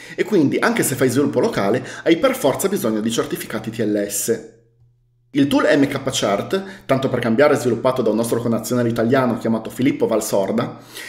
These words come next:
permette la creazione in maniera molto semplice di certificati T L S per sviluppare in locale. Su Ubuntu ventidue punto zero quattro lo troviamo comodamente pacchettizzato, ma se usi una distribuzione differente che non lo pacchettizza, basta scaricare il binario dalle release di GitHub,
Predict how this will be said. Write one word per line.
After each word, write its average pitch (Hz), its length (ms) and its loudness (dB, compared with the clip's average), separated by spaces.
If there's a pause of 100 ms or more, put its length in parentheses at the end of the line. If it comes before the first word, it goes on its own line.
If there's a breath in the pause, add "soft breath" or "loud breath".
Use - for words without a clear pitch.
(140 loud breath)
permette 247 380 2
la 143 80 2
creazione 165 420 0
in 120 60 2
maniera 135 320 2
molto 185 320 2
semplice 117 460 0
di 117 100 -2
certificati 131 600 -4
T 120 100 -4
L 185 220 2
S 120 200 -2
per 139 120 -4
sviluppare 175 420 -4
in 104 60 -2
locale. 101 580 -4 (1080)
Su - 220 0
Ubuntu 156 360 2
ventidue 131 380 2
punto 123 260 -2
zero 117 220 0
quattro 240 340 0
lo 165 80 2
troviamo 120 320 0
comodamente 143 560 2
pacchettizzato, 113 840 -4 (300 loud breath)
ma 135 80 0
se - 100 2
usi 262 160 2
una 139 140 2
distribuzione 120 600 0
differente 123 460 -2
che 120 80 -4
non 117 140 0
lo 113 80 -2
pacchettizza, 113 640 -4 (180 loud breath)
basta 156 220 -2
scaricare 202 480 0
il 113 60 0
binario 139 340 2
dalle 110 220 0
release 131 260 0
di 160 80 0
GitHub, 147 420 -2